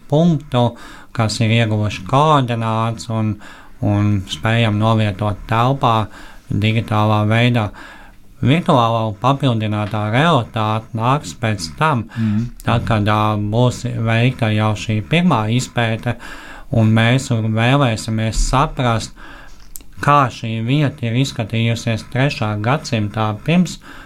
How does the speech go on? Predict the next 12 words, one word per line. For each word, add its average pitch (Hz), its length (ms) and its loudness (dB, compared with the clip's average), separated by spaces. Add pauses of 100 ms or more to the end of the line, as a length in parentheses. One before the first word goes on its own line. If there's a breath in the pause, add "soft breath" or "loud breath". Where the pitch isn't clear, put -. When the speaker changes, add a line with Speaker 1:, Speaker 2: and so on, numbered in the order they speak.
(120)
Speaker 1:
mūsu 113 480 2
ēras. 156 560 2 (340 loud breath)
Mēs 120 300 0
to, 107 140 0
protams, 113 520 0
nespēsim 117 600 0
pilnvērtīgi 117 720 0
interpretēt, 117 720 0 (440 loud breath)
bet 107 200 0
mēs 113 300 2
spēsim 113 800 0
viņu 120 280 2